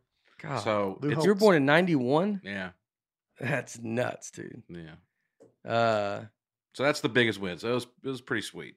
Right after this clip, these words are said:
Speaker 1: yeah.
Speaker 2: watching that.
Speaker 1: Yeah. Yeah, that was a big win.
Speaker 2: Yeah. We're
Speaker 1: Yeah.
Speaker 2: num-, number
Speaker 1: Crazy
Speaker 2: two in the
Speaker 1: game.
Speaker 2: country now.
Speaker 1: Yeah.
Speaker 3: I heard on the radio this morning, they were talking about that game, and they said it's a tradition at Notre Dame that if someone leaves their bike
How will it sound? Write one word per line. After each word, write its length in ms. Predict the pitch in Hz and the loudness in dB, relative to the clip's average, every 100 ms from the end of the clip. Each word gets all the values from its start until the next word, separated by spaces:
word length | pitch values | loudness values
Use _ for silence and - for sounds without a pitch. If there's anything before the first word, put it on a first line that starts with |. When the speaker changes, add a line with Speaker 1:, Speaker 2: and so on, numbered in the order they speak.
| _ - | _ -6
Speaker 1:
yeah. 260 | 120 117 107 _ _ - | -2 0 -2 _ _ -16
Speaker 2:
watching 360 | 85 71 - 73 | -12 -12 -16 -18
that. 180 | 67 - _ - | -20 -20 _ -4
Speaker 1:
Yeah. 300 | 123 120 101 - _ | 0 2 0 -10 _
Yeah, 160 | 127 131 | -2 2
that 80 | 131 | 2
was 120 | 123 | 0
a 40 | |
big 160 | 120 131 | 0 0
win. 280 | 123 120 110 95 | 0 -4 -6 -10
Speaker 2:
Yeah. 260 | 92 87 85 | -12 -12 -6
We're 60 | 117 | -2
Speaker 1:
Yeah. 40 | 117 | 0
Speaker 2:
num-, 200 | 117 120 | 0 0
number 180 | 139 | 6
Speaker 1:
Crazy 160 | 165 185 | 6 8
Speaker 2:
two 60 | 175 | 8
in 60 | |
the 60 | 156 | 6
Speaker 1:
game. 80 | 165 | 4
Speaker 2:
country 340 | 139 107 90 | 0 0 -10
now. 240 | 78 78 - _ | -12 -16 -20 _
Speaker 1:
Yeah. 260 | 127 135 110 _ - | -4 -4 -4 _ -20
Speaker 3:
I 40 | - - - 196 | -20 -18 2 8
heard 60 | |
on 60 | 285 | 12
the 80 | 208 | 12
radio 240 | 180 185 | 12 12
this 200 | 156 143 | 10 6
morning, 420 | 147 143 143 143 135 _ _ | 4 4 4 2 -2 _ _
they 80 | - | 0
were 60 | 139 | 2
talking 120 | 151 | 4
about 100 | 143 | 4
that 120 | 131 | 2
game, 260 | 131 139 135 | 2 0 2
and 100 | 135 | 2
they 100 | 156 | 2
said 240 | - 160 | 2 0
it's 140 | 139 - | 0 -6
a 40 | |
tradition 540 | 131 123 135 147 160 | -4 0 2 2 0
at 80 | 143 | 0
Notre 200 | 135 139 | 0 0
Dame 280 | 139 139 143 | 2 0 0
that 60 | 127 | 0
if 120 | 120 | -2
someone 300 | - 147 139 | 0 2 4
leaves 200 | 135 135 | 2 0
their 120 | 143 | -2
bike 420 | 110 120 131 135 | 0 2 2 -2